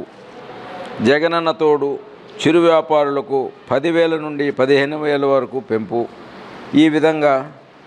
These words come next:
కొత్త మేనిఫెస్టోను విడుదల చేశారు. ఈ మేనిఫెస్టో చూసిన ప్రతి ఒక్కళ్ళు కూడా చాలా సంతోషపడుతున్నారు. ఇది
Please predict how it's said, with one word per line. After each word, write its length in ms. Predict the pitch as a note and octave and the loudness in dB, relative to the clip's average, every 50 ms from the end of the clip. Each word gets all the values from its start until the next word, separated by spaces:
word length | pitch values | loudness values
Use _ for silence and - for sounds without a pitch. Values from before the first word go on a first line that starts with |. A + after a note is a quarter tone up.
| - - - - - - - - - - - - - - - A#2+ | -20 -20 -20 -20 -20 -20 -20 -20 -20 -20 -20 -18 -16 -8 -2 -2
కొత్త 180 | C3+ - - D#3+ D#3 D#3 | -2 0 0 -2 0 0
మేనిఫెస్టోను 680 | D#3 D#3 D3+ B2+ D3 D3+ C#3 - C#3+ C#3+ C#3+ C#3 C#3+ C#3 C#3 C3 | 0 0 -2 -2 -2 -4 -2 0 0 0 0 0 -2 -4 -4 -2
విడుదల 280 | C3 C3+ C#3 C#3+ C#3 A2+ | 0 0 0 0 0 0
చేశారు. 400 | C#3 C#3 B2 A2+ C3 C3+ C3 C3+ D3 E3 - - - - - - - - - B2+ | 0 0 0 2 0 0 0 -2 -8 -12 -18 -20 -20 -20 -20 -20 -12 -4 0 2
ఈ 60 | C3+ B2+ B2+ | 2 4 4
మేనిఫెస్టో 560 | C#3 D3+ D#3 D#3+ C3 D3+ D#3+ D3+ - D#3 D3+ D3 A#2+ | 2 2 2 0 0 0 0 0 0 -2 -2 -2 -2
చూసిన 300 | C3+ D3 - C3+ C#3+ D3 C#3+ C3+ A#2 - - - - - - | -4 -4 -2 -2 0 2 2 0 0 -2 -8 -16 -10 -4 0
ప్రతి 220 | B2 C3+ - D#3+ D#3 D3 D3 | 0 0 2 2 2 2 0
ఒక్కళ్ళు 280 | - - D3+ D#3 D#3 C#3 | 0 0 -2 -2 0 -2
కూడా 180 | C#3+ B2 G#2 - - - - - - - - - - - - - | -2 -4 -4 -6 -10 -14 -20 -20 -20 -20 -20 -20 -20 -10 -4 0
చాలా 220 | A#2+ B2 C3 C3+ C3 A#2 A#2+ | 2 2 4 2 0 -2 -4
సంతోషపడుతున్నారు. 920 | B2 B2 A2+ D#3 D#3+ - B2 A#2 C#3 B2+ B2 C3+ C3 B2+ B2+ B2 B2 B2+ B2+ - - - - - - - - - - - - - - - - - - - - - - - - - - - - - - - - - - B2+ B2+ | -6 -4 -4 -4 -4 -4 -4 -4 -4 -4 -2 -4 -2 0 0 0 0 -4 -6 -12 -18 -20 -20 -20 -20 -20 -20 -20 -20 -20 -20 -18 -18 -18 -18 -18 -18 -18 -16 -16 -16 -16 -16 -16 -16 -16 -16 -18 -18 -18 -14 -6 0 2 4
ఇది 160 | B2 C#3 | 4 4